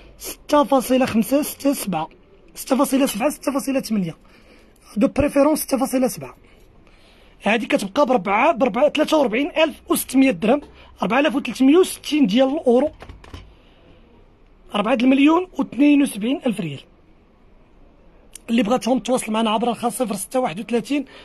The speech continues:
صفر واحد خمسة وثلاثين، ثلاثة وسبعين. الحمد لله، يا الله، يا الله. هادشي كله اللي كتشوفي اختي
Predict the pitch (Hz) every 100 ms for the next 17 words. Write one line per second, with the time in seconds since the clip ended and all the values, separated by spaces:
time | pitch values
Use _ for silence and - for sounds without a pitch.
0 | - - 254 220 247 208 - 208 247 220
1 | - 277 240 220 302 339 285 170 123 -
2 | - _ _ - - - _ _ - -
3 | - 165 180 - - - - _ - -
4 | - 254 226 247 233 240 196 233 - 220
5 | 214 208 214 202 196 240 208 208 214 -
6 | - - - - - - - - - -
7 | _ - - - - - - - - 427
8 | 403 381 381 427 415 427 415 - 370 370
9 | 349 - 370